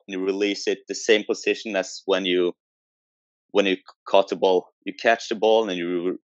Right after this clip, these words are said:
re-, release the ball in the same position. You don't, you're not going to have your elbow all the way in front of here because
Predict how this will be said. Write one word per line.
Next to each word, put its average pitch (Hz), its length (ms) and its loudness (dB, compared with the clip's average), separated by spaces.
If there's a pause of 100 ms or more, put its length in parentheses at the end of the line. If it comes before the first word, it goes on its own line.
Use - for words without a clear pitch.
(100)
re-, 90 80 -2
release 98 400 2
the - 80 -4
ball 110 300 4
in 92 100 -4
the 85 60 -4
same 104 280 0
position. 107 560 -2 (1300)
You 104 100 2
don't, 113 340 4
you're 98 100 2
not 104 240 2
going 113 160 0
to 120 80 -2
have 101 120 4 (140)
your 92 220 4
elbow 98 280 6
all 95 180 4
the 92 60 -2
way 92 100 6
in 87 120 4
front 98 220 -4
of 90 80 -6 (100)
here 101 240 2
because 87 260 -4